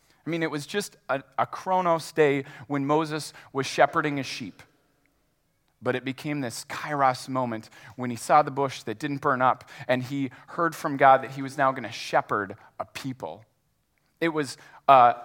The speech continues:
ordinary Chronos day when Peter and Andrew and James and John were, were mending their nets after this night of failed fishing, and yet it became this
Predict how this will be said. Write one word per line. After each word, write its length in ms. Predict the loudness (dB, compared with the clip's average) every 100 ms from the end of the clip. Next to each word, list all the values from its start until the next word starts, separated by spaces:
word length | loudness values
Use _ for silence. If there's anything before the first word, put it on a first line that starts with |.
| 0
ordinary 500 | 2 4 4 4 2
Chronos 480 | 0 0 2 0 0
day 240 | 0 0
when 240 | 0 -6 -8
Peter 460 | -10 -4 0 0
and 120 | -2 -4
Andrew 460 | -4 -4 -4 -6 -6
and 100 | -6
James 320 | -6 -6 -6
and 140 | -6
John 340 | 0 2 2 0 -14 -12
were, 300 | -2 0 0 -2 -20 -20 _ _ -2
were 100 | 0
mending 460 | 2 2 0 0
their 160 | 0 2
nets 320 | 4 2 2
after 260 | -2 -2 -10
this 220 | -10 -2
night 260 | 2 2
of 80 | 0
failed 440 | -6 -2 2 2 0
fishing, 560 | -8 -8 -8 -10 -12 -18 _ _ _ _ _
and 160 | -8 0
yet 160 | 0
it 100 | 0
became 360 | -8 -12 -8 -6
this 360 | -8 -10 -16